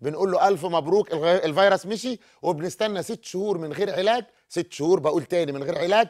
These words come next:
وما تحللش في أقل من ست شهور عشان ما تضيعش أموالك على الهوا. هنستنى ست شهور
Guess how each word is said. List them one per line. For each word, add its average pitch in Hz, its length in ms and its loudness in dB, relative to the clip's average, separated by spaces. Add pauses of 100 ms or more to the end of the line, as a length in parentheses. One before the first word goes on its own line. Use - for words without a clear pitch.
(260)
وما 175 160 -2
تحللش 180 500 0
في 180 120 0
أقل 180 320 2
من 160 120 -4
ست 190 200 -4
شهور 226 260 -2 (240)
عشان 117 220 -10
ما 170 100 -4
تضيعش 160 380 -2
أموالك 165 500 2
على 185 200 2
الهوا. 190 320 6 (400)
هنستنى 202 460 0
ست - 200 -8
شهور 247 360 0